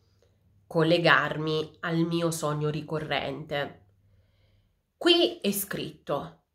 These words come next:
Dio, come sapeva dipingere quell'uomo.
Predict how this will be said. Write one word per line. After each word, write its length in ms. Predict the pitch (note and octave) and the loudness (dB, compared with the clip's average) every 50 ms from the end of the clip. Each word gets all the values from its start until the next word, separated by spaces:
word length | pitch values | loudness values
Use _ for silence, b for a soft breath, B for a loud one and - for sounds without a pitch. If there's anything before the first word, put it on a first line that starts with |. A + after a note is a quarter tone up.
| _ _ | _ _
Dio, 640 | E3+ E3 D#3+ F#3+ F3 D#3+ D3 C#3+ C3+ B2+ - - - _ _ _ _ _ _ _ - | -8 -6 -2 0 0 0 0 0 0 -2 -4 -8 -16 _ _ _ _ _ _ _ -10
come 220 | F3+ E3+ E3+ E3 | -8 -8 -6 -6
sapeva 680 | E3 - F#3 F3 - F#3+ F#3+ G#3 G#3 G#3 G#3+ G#3 G#3 - - | -6 -6 -6 -4 -2 0 2 2 2 0 0 -2 -6 -8 -12
dipingere 1040 | E3 D3+ D#3+ E3 E3 D#3+ D3+ C#3+ C#3 C#3 C#3 C#3 C#3+ D3 D3 D3 D3 D3 - - _ | -8 -4 -2 -2 -2 -4 -6 -10 -10 -8 -8 -6 -6 -6 -4 -6 -6 -8 -10 -14 _
quell'uomo. 920 | - - E3+ D#3 D3+ D3+ D3 C#3 C3+ A#2 - - - D#2 - - - _ | -8 -6 -4 -4 -2 -4 -4 -2 -4 -4 -4 -6 -10 -12 -12 -12 -16 _